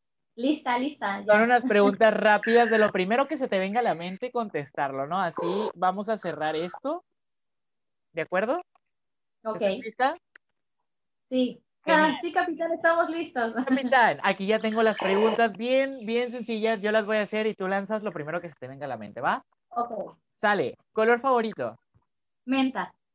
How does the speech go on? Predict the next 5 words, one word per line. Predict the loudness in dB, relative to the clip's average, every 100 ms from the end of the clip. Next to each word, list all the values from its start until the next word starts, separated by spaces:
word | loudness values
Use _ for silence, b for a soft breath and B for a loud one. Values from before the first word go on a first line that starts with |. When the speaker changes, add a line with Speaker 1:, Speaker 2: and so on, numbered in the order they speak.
| _
Speaker 2:
Menta. | -6 -4 -4 -4 -6 -6 -10 _ _ _ _ _ _ _
Speaker 1:
<laughs> | -2 0 0
Speaker 2:
¿Qué | 2
prefieres? | 2 0 0 0 -2 -4 -4 -4 -8 _ _ _ _ _ _
¿Colores | -2 0 4 4 2 -2